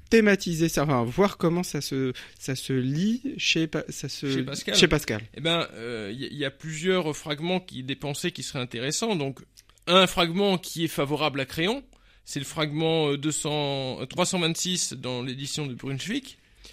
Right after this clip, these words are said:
Speaker 2: Il est dangereux de dire au peuple que les lois ne sont pas justes, car il n'y obéit qu'à cause qu'il les croit justes.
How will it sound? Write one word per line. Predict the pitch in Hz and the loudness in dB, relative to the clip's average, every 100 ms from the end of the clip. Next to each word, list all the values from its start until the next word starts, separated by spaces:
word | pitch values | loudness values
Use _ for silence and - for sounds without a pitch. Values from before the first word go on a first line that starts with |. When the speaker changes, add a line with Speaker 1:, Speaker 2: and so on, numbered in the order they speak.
| - - - - - | -20 -20 -20 -20 -14
Speaker 2:
Il | - 160 | -2 0
est | |
dangereux | 175 202 190 202 202 | 4 2 4 2 0
de | 170 | 0
dire | 156 160 | -2 -2
au | 160 | -2
peuple | 185 180 147 123 | 0 -2 -2 -6
que | - | -4
les | 147 151 | -2 0
lois | 160 | 0
ne | 160 | 0
sont | 135 135 | -2 -6
pas | 135 | -4
justes, | 139 214 - - 127 - _ _ _ _ _ | -2 -2 -2 -6 -12 -18 _ _ _ _ _
car | - 185 180 143 | 2 4 4 2
il | 170 | 2
n'y | 175 170 | 4 4
obéit | 156 202 247 | 2 2 2
qu'à | - | 0
cause | 156 240 240 - | 0 0 0 0
qu'il | 165 | 0
les | 160 | 0
croit | 151 160 226 202 | 0 0 2 2
justes. | 147 - - - | 0 -6 -10 -14